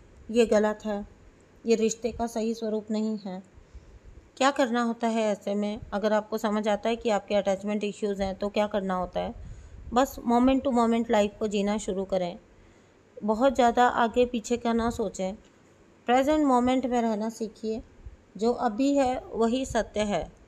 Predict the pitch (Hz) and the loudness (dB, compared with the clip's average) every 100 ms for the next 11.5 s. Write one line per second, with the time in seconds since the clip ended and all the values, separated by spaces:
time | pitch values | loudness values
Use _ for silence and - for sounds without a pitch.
0 | - - - 190 208 240 247 226 254 233 | -20 -16 -10 -4 0 2 2 2 2 2
1 | 226 - 240 226 233 247 254 247 220 208 | 2 0 -2 2 2 0 -2 0 0 -2
2 | 202 233 226 220 220 196 208 247 240 240 | -2 -2 -2 -2 -4 -2 0 4 4 2
3 | 233 220 208 208 226 - - - - - | 0 -2 -2 -2 -6 -10 -20 -20 -20 -2
4 | 233 226 214 185 190 208 196 220 214 - | -2 0 -2 -2 -4 -4 -2 -4 -6 -8
5 | - - - - - - - - - - | -18 -20 -20 -20 -20 -20 -20 -20 -8 4
6 | 214 233 254 262 247 269 269 269 - 220 | 6 6 4 2 4 2 2 -2 -2 -4
7 | 208 214 214 208 233 240 233 240 233 233 | -2 -2 0 0 0 0 0 0 0 -2
8 | 226 240 226 226 196 202 202 196 202 220 | 0 0 0 0 -2 -2 -2 0 0 0
9 | 208 220 226 214 208 208 220 208 208 202 | -2 -2 0 0 -2 -2 -2 0 2 0
10 | 208 - - _ _ - - - - - | -2 -10 -20 _ _ -20 -20 -20 -18 -10
11 | 208 196 180 156 | -4 -2 -2 -6